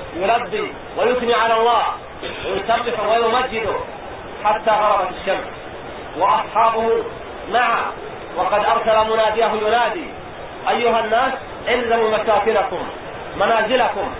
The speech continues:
فإنكم على إرث من إرث أبيكم إبراهيم، على إرث من إرث أبيكم إبراهيم." فلما قال: "وقشها هنا وعرفة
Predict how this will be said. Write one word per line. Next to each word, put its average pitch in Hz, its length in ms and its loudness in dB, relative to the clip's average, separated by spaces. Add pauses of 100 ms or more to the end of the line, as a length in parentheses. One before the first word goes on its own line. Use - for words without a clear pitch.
فإنكم 220 560 2 (140)
على 226 340 4
إرث 269 200 0 (600)
من 220 140 -2
إرث 226 340 0 (260)
أبيكم 208 560 -2 (120)
إبراهيم، 185 680 2 (2000)
على 226 280 2
إرث 247 180 0
من 233 140 2
إرث 240 300 2
أبيكم 233 480 2
إبراهيم." 226 500 4 (1700)
فلما 226 300 4
قال: 220 680 2 (260)
"وقشها 220 720 2
هنا 233 240 2
وعرفة 226 520 4